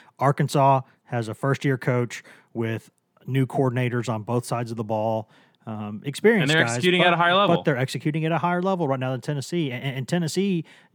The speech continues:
Speaker 1: you know, Kentucky's roster is solid. Mark Stoops has done a great job building that thing, uh, and, and giving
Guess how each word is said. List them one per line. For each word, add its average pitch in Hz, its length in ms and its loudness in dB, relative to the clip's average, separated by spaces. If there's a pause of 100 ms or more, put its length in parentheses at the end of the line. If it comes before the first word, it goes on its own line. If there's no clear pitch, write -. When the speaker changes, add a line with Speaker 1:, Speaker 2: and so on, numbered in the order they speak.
(160)
Speaker 1:
you 160 180 -14
know, 135 140 -2
Kentucky's 160 480 0
roster 127 360 0
is 123 160 -4
solid. 156 460 0 (140)
Mark 135 180 -2
Stoops 139 220 -6
has 131 80 -8
done 131 100 -2
a 123 60 -6
great 123 240 -2
job 131 240 2
building 143 300 0
that 113 180 -6
thing, 131 320 -6 (320)
uh, 113 140 -8
and, 131 180 -6
and 131 160 -2
giving 123 260 -6